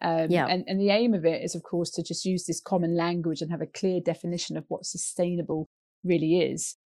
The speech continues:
Speaker 1: Um, and it begins with, I think they've got about six environmental objectives that they aim to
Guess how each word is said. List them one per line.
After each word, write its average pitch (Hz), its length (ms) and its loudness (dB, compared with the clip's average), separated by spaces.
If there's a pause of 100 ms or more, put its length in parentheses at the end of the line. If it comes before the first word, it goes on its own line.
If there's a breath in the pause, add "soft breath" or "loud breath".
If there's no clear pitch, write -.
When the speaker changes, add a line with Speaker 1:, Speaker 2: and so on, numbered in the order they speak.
(480)
Speaker 1:
Um, 175 560 0 (260)
and 175 420 2 (540)
it - 200 -2
begins 226 440 6
with, 180 280 6
I - 20 2
think - 200 2
they've - 140 0
got 175 140 2
about 160 260 4
six - 440 -2
environmental 165 760 2
objectives - 560 -2
that - 140 -2
they 160 120 2
aim 160 200 0
to - 160 -10